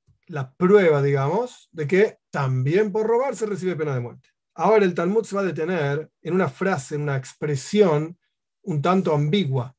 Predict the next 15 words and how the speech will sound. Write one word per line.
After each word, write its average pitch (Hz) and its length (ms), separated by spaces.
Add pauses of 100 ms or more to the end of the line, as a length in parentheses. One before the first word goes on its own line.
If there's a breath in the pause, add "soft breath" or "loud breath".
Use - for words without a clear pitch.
(120)
de 151 140
la 139 100
braisa 160 340
que 151 80
trajimos 139 320
anteriormente. 135 580 (440)
Yendo 175 200
unas 151 160
líneas 180 240
para 185 160
atrás, 190 480
la 147 100
braisa 180 320
decía 147 260
así. 131 280